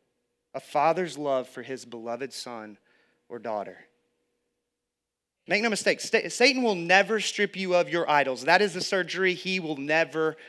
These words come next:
perform. He is perfectly comfortable with you putting your hope in lesser things. Only God will perform that surgery. That's how much he loves you. That's how much he loves me. I love what verse six goes on to say. If you skip ahead, it says this,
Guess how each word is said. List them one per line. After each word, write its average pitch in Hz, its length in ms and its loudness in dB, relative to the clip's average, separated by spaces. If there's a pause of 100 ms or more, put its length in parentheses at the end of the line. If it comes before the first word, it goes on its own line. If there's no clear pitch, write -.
(180)
perform. 143 500 -4
He 170 160 0
is 170 120 0
perfectly 220 760 2 (280)
comfortable 160 520 0
with 139 160 -6
you 156 100 -6
putting 185 380 -2
your 175 160 0
hope 185 340 -4
in 143 160 -6
lesser 156 380 -2
things. 110 640 -8 (560)
Only 220 220 0
God 196 300 8
will 151 120 -4
perform 139 340 -8
that 123 160 -2
surgery. 131 320 -6
That's 185 200 4
how 233 100 0
much 202 180 0
he 160 160 -8
loves 151 600 2 (140)
you. 135 220 -6
That's 139 180 -2
how 208 60 0
much 202 200 0
he 190 80 -2
loves 185 320 4 (200)
me. 160 440 2 (200)
I 160 80 2
love 220 160 8
what 240 140 10
verse 226 200 6
six 214 340 2
goes 185 240 2
on 185 160 2
to 160 80 -6
say. 185 180 2
If 180 100 0
you 170 60 -6
skip 214 260 -2
ahead, 190 340 4
it - 360 -20
says 214 240 6
this, 185 320 4